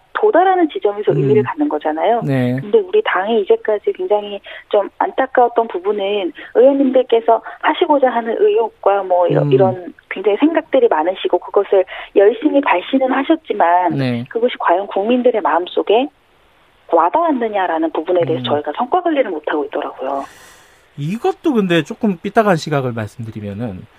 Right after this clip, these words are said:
Speaker 1: 네.
Speaker 2: 이게 이제 보통 정부 여당의 말실수라든가 실책이라든가 뭐 이런 부분을 지적하는 내용들이 많잖아요.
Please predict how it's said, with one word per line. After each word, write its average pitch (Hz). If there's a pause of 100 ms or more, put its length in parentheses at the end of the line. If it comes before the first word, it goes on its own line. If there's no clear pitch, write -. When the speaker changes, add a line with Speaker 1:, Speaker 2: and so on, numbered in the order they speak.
(140)
Speaker 1:
네. 160
Speaker 2:
이게 233
이제 196
보통 175
정부 214
여당의 214
말실수라든가 165
실책이라든가 190
뭐 143
이런 262
부분을 247
지적하는 196
내용들이 147
많잖아요. 117